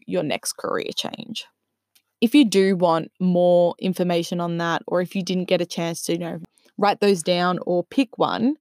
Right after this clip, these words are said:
there is a blog in the description below where you can really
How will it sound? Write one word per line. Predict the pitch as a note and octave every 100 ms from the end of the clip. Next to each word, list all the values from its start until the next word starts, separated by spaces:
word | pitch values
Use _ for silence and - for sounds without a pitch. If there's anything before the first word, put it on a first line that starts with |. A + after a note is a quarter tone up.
| _ _ _ _
there | - G3 G3 -
is | F#3 F#3 F#3 F3 - -
a | F3+
blog | E3+ G#3+ G3+ G3 F#3+
in | - F3+ F3+ F3+ -
the | F3 F3 E3+ E3+ F#3+
description | F#3 - F#3 - F#3 F3+
below | E3+ E3 D#3 E3
where | F#3 F3+
you | F3+ F3
can | - E3+ E3+
really | E3+ E3 E3+ D#3 E3+